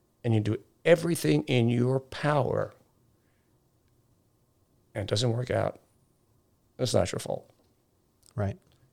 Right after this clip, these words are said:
Speaker 1: And don't think about the end, think about the next minute.
Speaker 2: Can you paint the picture for us, uh, listeners out there about this specific instance, this shipwreck,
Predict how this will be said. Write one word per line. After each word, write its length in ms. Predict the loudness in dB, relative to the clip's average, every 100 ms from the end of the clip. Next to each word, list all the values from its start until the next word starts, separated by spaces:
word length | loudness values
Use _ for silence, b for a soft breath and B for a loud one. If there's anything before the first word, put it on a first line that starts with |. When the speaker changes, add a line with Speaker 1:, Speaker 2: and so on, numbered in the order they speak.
| _ -6
Speaker 1:
And 100 | 0
don't 180 | 2 2
think 160 | 0
about 220 | 4 2
the 140 | 2 0
end, 460 | 0 0 -2 -6
think 200 | -6 -6
about 260 | -2 -2 0
the 80 | -2
next 260 | -2 -2 -2
minute. 360 | -2 -4 -10 _ _ _ _ _ -20 _ -4
Speaker 2:
Can 120 | -2
you 80 | 2
paint 220 | 2 0
the 60 | 2
picture 500 | 2 2 0 -2 -6 _ _
for 220 | 4 6
us, 360 | 6 6 4 4
uh, 340 | 6 4 4 2
listeners 580 | 4 4 2 2 4 6
out 180 | 6
there 300 | 6 6 8
about 340 | 6 6 4 4
this 220 | 2 6
specific 800 | 6 6 6 4 4 4 2 2
instance, 480 | 2 2 2 0 0
this 180 | 2 2
shipwreck, 800 | 2 0 2 2 2 -4 -20